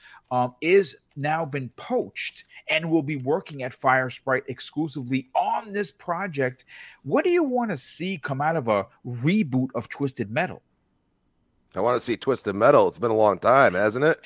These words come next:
Speaker 1: Ten years since the
Speaker 2: Yeah,
Speaker 1: last one.
Speaker 2: yeah, I wanna, I wanna see Twisted Metal. How about you just make a Twisted Metal first, and then we'll, we'll go from there.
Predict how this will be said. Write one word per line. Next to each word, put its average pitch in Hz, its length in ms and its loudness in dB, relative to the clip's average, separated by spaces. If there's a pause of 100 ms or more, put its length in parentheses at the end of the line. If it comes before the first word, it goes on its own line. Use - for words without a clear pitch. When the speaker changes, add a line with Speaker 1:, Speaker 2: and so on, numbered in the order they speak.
Speaker 1:
Ten 208 380 2
years 151 560 2
since - 360 -8
the 113 100 0
Speaker 2:
Yeah, 110 40 8
Speaker 1:
last 98 360 6
one. 82 120 -6
Speaker 2:
yeah, 110 160 6
I 113 140 8
wanna, 139 220 6
I 117 100 2
wanna 131 240 2
see 135 200 -4
Twisted 120 360 -4
Metal. 113 160 2
How 120 60 6
about 123 100 2
you 120 100 -2
just 107 160 -12
make 110 140 -2
a 107 40 -4
Twisted 101 300 -10
Metal 90 220 -2
first, 82 320 -10
and 85 100 -10
then 87 100 -6
we'll, 87 240 -6
we'll 92 120 -10
go 92 160 -4
from 90 160 -12
there. 80 260 -8